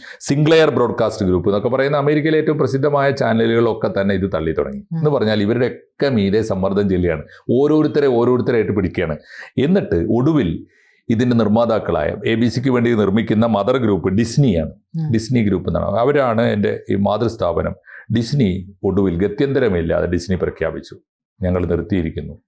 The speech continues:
Speaker 1: ഇനി ജിമ്മി കിമ്മൽ ഷോ ഇല്ല." ഏത്, എത്ര കാലത്തേക്ക്, എത്ര ദിവസത്തേക്ക് എന്നുള്ള അനിശ്ചിത കാലത്തേക്ക് നിർത്തിയിരിക്കുന്നു. എന്ന് പറഞ്ഞാൽ അവനെ ഇനി മേലാൽ ടെലിവിഷനിൽ കാണാൻ പാടില്ല എന്നാണ് തീരുമാനം. ആരായിരിക്കും സ്വാഭാവികമായിട്ടും ഇതിൻ്റെ പിന്നിൽ? വളരെ ക്ലിയർ ആണ് പിക്ചർ.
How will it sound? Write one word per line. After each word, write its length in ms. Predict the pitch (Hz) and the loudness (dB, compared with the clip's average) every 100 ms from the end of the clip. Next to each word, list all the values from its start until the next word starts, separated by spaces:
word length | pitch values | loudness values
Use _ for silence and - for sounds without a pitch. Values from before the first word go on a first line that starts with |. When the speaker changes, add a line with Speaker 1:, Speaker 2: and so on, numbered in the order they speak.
| _ _ _ _ - | _ _ _ _ -2
Speaker 1:
ഇനി 140 | 98 | -2
ജിമ്മി 460 | 87 92 104 117 104 | 0 0 2 0 0
കിമ്മൽ 240 | 90 87 80 | -2 -2 -2
ഷോ 260 | 85 82 | -2 -2
ഇല്ല." 320 | 80 78 76 - _ _ _ _ - | -2 -2 -4 -6 _ _ _ _ -4
ഏത്, 240 | 190 117 123 | -2 0 0
എത്ര 220 | 113 147 | 0 0
കാലത്തേക്ക്, 560 | 147 127 107 120 104 | 2 0 0 -2 -2
എത്ര 140 | 113 117 | -2 0
ദിവസത്തേക്ക് 440 | 113 104 - 98 | 2 0 0 -2
എന്നുള്ള 180 | 87 92 | -2 -2
അനിശ്ചിത 440 | 104 110 - 127 | -2 -2 -2 0
കാലത്തേക്ക് 500 | 104 90 90 90 87 | 2 2 0 -2 -4
നിർത്തിയിരിക്കുന്നു. 460 | 82 - 85 73 78 | -4 -2 -4 -2 -2
എന്ന് 100 | 104 | 0
പറഞ്ഞാൽ 420 | 104 107 110 - - | 2 0 0 -4 -6
അവനെ 500 | 98 110 156 151 147 - | -2 0 0 0 -2 -2
ഇനി 200 | 107 117 | 0 2
മേലാൽ 580 | 92 87 107 120 90 - - _ _ _ _ _ _ _ _ _ _ _ _ _ _ _ _ | 2 0 0 0 -2 -4 -14 _ _ _ _ _ _ _ _ _ _ _ _ _ _ _ _
ടെലിവിഷനിൽ 560 | 98 107 120 117 104 101 90 | 0 2 2 0 0 0 0
കാണാൻ 280 | 87 90 | 0 0
പാടില്ല 300 | 85 82 82 | 0 0 -2
എന്നാണ് 240 | 82 80 85 | -2 -4 -4
തീരുമാനം. 400 | 85 78 76 - - _ _ _ _ _ - | -4 -4 -6 -8 -16 _ _ _ _ _ -4
ആരായിരിക്കും 640 | 110 147 135 113 101 110 | -2 0 0 0 0 -2
സ്വാഭാവികമായിട്ടും 640 | 101 90 98 104 101 95 98 | -2 -2 0 0 0 0 0
ഇതിൻ്റെ 180 | 92 | -2
പിന്നിൽ? 420 | 92 85 82 82 - | -2 -4 -4 -6 -4
വളരെ 200 | 95 139 | -2 -2
ക്ലിയർ 320 | - 110 117 | 0 0 0
ആണ് 200 | 107 101 | 0 -2
പിക്ചർ. 340 | 90 87 - | -4 -4 -6